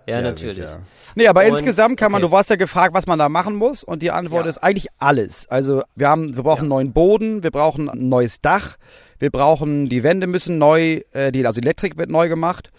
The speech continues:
Speaker 2: wir
Speaker 1: Ja.
Speaker 2: müssen, wir brauchen eine neue Heizart, wir brauchen einen neuen
Speaker 1: Ja.
Speaker 2: Ofen, wir brauchen eine neue Küche und ein neues Bad,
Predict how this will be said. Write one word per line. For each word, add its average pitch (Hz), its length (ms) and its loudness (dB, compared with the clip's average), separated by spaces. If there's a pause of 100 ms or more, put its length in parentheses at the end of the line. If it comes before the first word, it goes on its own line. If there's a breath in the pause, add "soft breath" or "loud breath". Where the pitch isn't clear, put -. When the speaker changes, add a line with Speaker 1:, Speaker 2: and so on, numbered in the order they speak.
(280 soft breath)
Speaker 2:
wir 143 140 4
Speaker 1:
Ja. 113 80 2
Speaker 2:
müssen, 117 520 -2
wir 110 80 -4
brauchen 139 240 2
eine 131 100 2
neue 120 100 -2
Heizart, 175 760 0 (120)
wir 127 80 -4
brauchen 131 420 2
einen 120 100 -2
neuen 120 240 2 (120)
Speaker 1:
Ja. 175 120 4
Speaker 2:
Ofen, 196 360 -6 (280 soft breath)
wir 170 100 -4
brauchen 143 280 2
eine 135 100 -2
neue 131 220 2
Küche 185 300 -2
und 143 80 -2
ein - 20 0
neues 127 220 0
Bad, 160 460 0